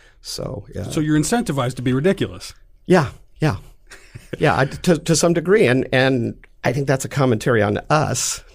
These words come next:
Speaker 1: to some degree, that a lot of us feel that that's what should drive us, the gotcha moments. I wanna get you. I wanna, I wanna say something clever and embarrass you or whatever I can do to,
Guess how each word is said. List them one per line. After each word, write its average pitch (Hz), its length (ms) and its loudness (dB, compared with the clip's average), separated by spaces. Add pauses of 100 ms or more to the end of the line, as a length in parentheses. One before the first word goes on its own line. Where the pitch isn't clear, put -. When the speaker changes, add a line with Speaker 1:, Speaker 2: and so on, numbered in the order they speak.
(100)
Speaker 1:
to 113 120 2
some 117 240 0
degree, 107 380 0
that 98 240 0
a 107 100 -4
lot 104 260 0
of 104 140 -2
us - 400 -4 (1040)
feel 101 440 0
that 92 260 -2 (680)
that's 110 360 -2
what 117 140 -2
should - 180 -6
drive 98 380 -4
us, - 280 -8
the 101 100 -6
gotcha 104 520 -4
moments. 101 680 -4 (180)
I - 40 -6
wanna 117 180 0
get 98 320 -4
you. - 100 -8 (220)
I 101 80 -6
wanna, 104 240 -2
I - 60 -6
wanna 98 180 -2
say 95 220 -2
something 98 320 -4
clever 98 500 -6
and 101 160 -10 (500)
embarrass 92 580 -2
you - 140 -6
or - 140 -8
whatever - 360 -8
I - 100 -6
can 98 180 -4
do 123 240 -6
to, 120 200 -8